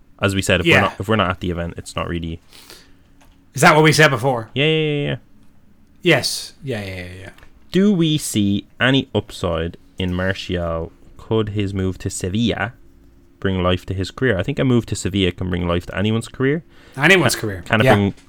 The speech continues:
Speaker 1: life to their sports cards? I don't think so, necessarily. I mean, you don't know.
Speaker 2: I mean,
Speaker 1: He's still
Speaker 2: maybe
Speaker 1: very
Speaker 2: if he
Speaker 1: young.
Speaker 2: hits, if he hits, like, a big patch of, like, form,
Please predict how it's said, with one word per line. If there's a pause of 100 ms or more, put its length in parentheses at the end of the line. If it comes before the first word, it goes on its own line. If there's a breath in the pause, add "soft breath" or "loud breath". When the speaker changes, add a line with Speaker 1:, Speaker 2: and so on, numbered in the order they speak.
(100)
Speaker 1:
life
to
their
sports
cards?
I
don't
think
so, (280)
necessarily. (120)
I
mean,
you
don't
know. (1800)
Speaker 2:
I
mean, (120)
Speaker 1:
He's
still
Speaker 2:
maybe
Speaker 1:
very
Speaker 2:
if
he
Speaker 1:
young.
Speaker 2:
hits, (340)
if
he
hits,
like,
a (100)
big
patch
of,
like,
form,